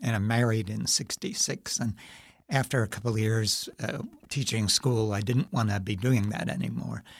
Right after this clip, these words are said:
I wasn't making a living with writing, but my wife said,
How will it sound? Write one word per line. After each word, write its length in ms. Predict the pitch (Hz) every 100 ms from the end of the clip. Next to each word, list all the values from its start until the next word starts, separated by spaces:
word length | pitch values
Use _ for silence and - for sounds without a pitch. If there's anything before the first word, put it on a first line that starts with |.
| - - -
I 40 |
wasn't 320 | 139 196 214 160
making 320 | 143 120 117
a 40 |
living 520 | 104 135 131 135 135
with 260 | 110 120 -
writing, 460 | 131 120 139 139 131
but 200 | - 196
my 160 | 113
wife 340 | 104 117 113 -
said, 360 | - 107 101